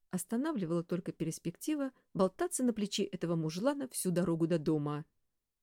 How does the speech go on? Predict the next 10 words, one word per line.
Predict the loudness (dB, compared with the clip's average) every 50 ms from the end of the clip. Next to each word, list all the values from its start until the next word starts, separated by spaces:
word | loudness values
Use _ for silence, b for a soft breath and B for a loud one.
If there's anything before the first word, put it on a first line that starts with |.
| _ _ _ _ -20 _ _ _
Почему-то | -2 0 0 2 2 2 2 2 0 0 2
у | 2
меня | 2 4 4 4 2 2
не | 2 4
возникало | 4 4 6 6 4 4 6 4 4 4 2
сомнений | 2 2 2 4 4 2 2 0 -2 -4 -4 -4 -2
в | 0
его | 2 2 4 6 6 6
угрозе. | 6 4 2 2 2 2 2 0 -2 -2 -2 -4 -10 -14 _ _ _ _ _ _ _ _ _ _ _ _ _ _ _ _ _ _ _ _ _ _
«Договорились», | 0 0 6 6 6 6 8 6 6 6 6 6 6 4 2 -2 -4 -6 -8